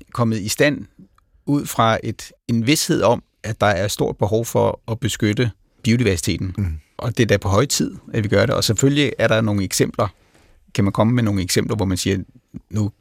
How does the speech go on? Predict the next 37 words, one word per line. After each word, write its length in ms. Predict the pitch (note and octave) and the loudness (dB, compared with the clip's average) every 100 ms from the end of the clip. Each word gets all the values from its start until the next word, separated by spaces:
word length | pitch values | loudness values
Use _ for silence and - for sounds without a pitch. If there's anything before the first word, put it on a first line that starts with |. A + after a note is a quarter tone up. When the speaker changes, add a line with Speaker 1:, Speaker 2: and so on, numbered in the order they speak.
| - - | -18 -10
Speaker 1:
er 180 | D#2 A2 | -6 -4
den 140 | G2 | -2
da 80 | F#2 | 0
gået 220 | G2+ F#2 | 0 0
helt 200 | - - | -2 -2
af 80 | F#2 | 0
fløjten. 420 | F2 F2+ G#2 A2+ - - | 2 0 -2 -6 -12 -4
Øh, 300 | G2 G2 G2+ G2 | -2 0 -2 -2
men, 260 | A2 G2 G2+ | 0 0 0
men, 220 | G2+ G2+ | 0 0
øh, 180 | G2 G2+ - - _ | -2 -4 -8 -20 _
gråzonerne 500 | A2+ C3 C#3+ A#2 G2+ | 4 4 4 0 0
kan 100 | G2 | -2
selvfølgelig 260 | G#2 A#2+ G#2+ | -4 -2 -2
altid 200 | A2+ C3+ | -2 -4
være 140 | F#2+ | -4
svære, 280 | F2 G#2 A2+ | -2 -2 -2
ikke? 160 | C#3 G2 | -2 -4
Og, 140 | F#2+ - | -4 0
og 40 | |
Speaker 2:
Mm. 40 | |
Speaker 1:
nogle 160 | A2 B2+ | 0 0
gange, 220 | G2+ G2+ | 0 -2
så 120 | A2+ | -2
er 60 | G#2+ | 0
det 100 | A2+ | 0
måske 220 | G2+ G2+ | -2 -2
bare 200 | G2+ G2 - _ _ - | 0 0 -4 _ _ 0
nemmere 280 | G#2+ A2+ A#2 | 2 2 0
at 60 | |
sige, 160 | A2 G#2+ | -2 -2
jamen, 340 | G2 G2 F#2+ - _ _ - | -2 -2 -4 -8 _ _ -8
sådan 260 | - - D2+ | -2 0 2
er 100 | F2+ | 0
det. 120 | G2+ - | -4 -4
Altså, 280 | D#2+ F#2 - _ _ _ | -2 -2 -4 _ _ _
Speaker 2:
Mm. 120 | A#2 | -4